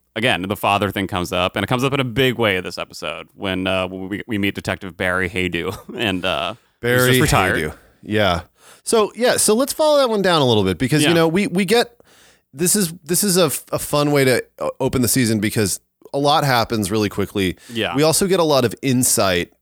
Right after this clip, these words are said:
Speaker 2: especially via his, uh, his appointment, uh, Tony's appointment with Melfi.
Speaker 1: Yes.
Speaker 2: Um, as to what To-, what Tony's trying to do
Speaker 1: Mm-hmm.
Speaker 2: and how he's manipulating Chris.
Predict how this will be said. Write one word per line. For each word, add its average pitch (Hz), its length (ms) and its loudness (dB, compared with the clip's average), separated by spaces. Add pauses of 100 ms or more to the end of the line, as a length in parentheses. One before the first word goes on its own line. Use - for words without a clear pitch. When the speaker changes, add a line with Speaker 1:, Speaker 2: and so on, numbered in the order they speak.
Speaker 2:
especially 113 580 -2
via 104 380 0
his, 95 380 0
uh, 87 420 0
his 92 380 -2
appointment, 101 500 -2
uh, 95 400 0 (240)
Tony's 120 300 0
appointment 90 340 -4
with 92 40 -4
Melfi. 90 420 -2 (140)
Speaker 1:
Yes. 107 340 -8
Speaker 2:
Um, 92 500 0 (260)
as 98 180 -2
to 101 200 0
what 107 480 -2 (480)
To-, 120 240 -2
what 110 260 0
Tony's 107 260 0
trying 95 200 -2
to 85 80 -2
do 73 460 -4 (280)
Speaker 1:
Mm-hmm. 107 280 -6
Speaker 2:
and 104 80 0
how 107 220 2
he's 95 120 0
manipulating 87 680 0
Chris. - 540 -6